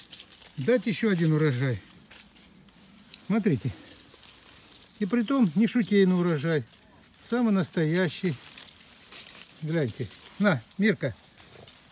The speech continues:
Вот Мира снимет пробу. Ешь. <laughs> Но она кислая. <laughs> Кислая. Я тоже попробую. Даже Мирка не стала. Ну что, у нас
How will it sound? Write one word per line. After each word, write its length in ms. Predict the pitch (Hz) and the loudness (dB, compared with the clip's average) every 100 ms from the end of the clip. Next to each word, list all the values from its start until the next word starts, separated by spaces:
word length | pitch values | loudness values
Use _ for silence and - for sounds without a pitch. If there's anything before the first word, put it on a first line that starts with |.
| - | -6
Вот 180 | 196 | -2
Мира 260 | 190 202 160 - | 2 2 0 -2
снимет 280 | 180 175 147 | -2 0 -2
пробу. 380 | 151 165 147 117 - - | -2 -2 -2 -6 -10 -10
Ешь. 240 | 175 170 - - - - - - - - - - - - - - - - - - - - - - - | -4 -4 -4 -18 -20 -20 -20 -20 -20 -20 -20 -20 -20 -20 -18 -10 -10 -10 -20 -20 -20 -20 -20 -20 -12
<laughs> 120 | 180 - - - - - - | -12 -12 -20 -20 -20 -20 -8
Но 120 | 127 139 | -2 0
она 140 | 120 | 0
кислая. 560 | - 156 131 - 127 113 127 - - - | -4 -4 -4 -4 -8 -8 -12 -16 -20 -8
<laughs> 60 | 151 101 196 175 - - | -8 -6 -4 -4 -6 -10
Кислая. 580 | - 202 - 147 180 151 | -6 -6 -6 -12 -6 -4
Я 140 | 156 | -4
тоже 300 | 160 190 160 | -4 -6 -6
попробую. 480 | 160 165 190 196 143 - - - - - | -6 -8 -8 -8 -8 -12 -20 -20 -20 -8
Даже 280 | 175 160 185 | -4 -2 2
Мирка 380 | 160 147 143 127 - - - - | 2 2 0 -6 -8 -20 -20 -4
не 120 | 139 | -2
стала. 520 | 110 - 143 135 120 107 - - - - 139 - - - - - - - - - - - - - - - - - - - | -2 -2 -2 -2 -2 -6 -12 -20 -20 -16 -16 -18 -20 -20 -20 -20 -20 -20 -20 -20 -20 -20 -20 -20 -20 -20 -20 -20 -16 -8
Ну 140 | 170 | -8
что, 240 | - - | -6 -4
у 80 | 135 | -2
нас 200 | 143 165 | 0 -2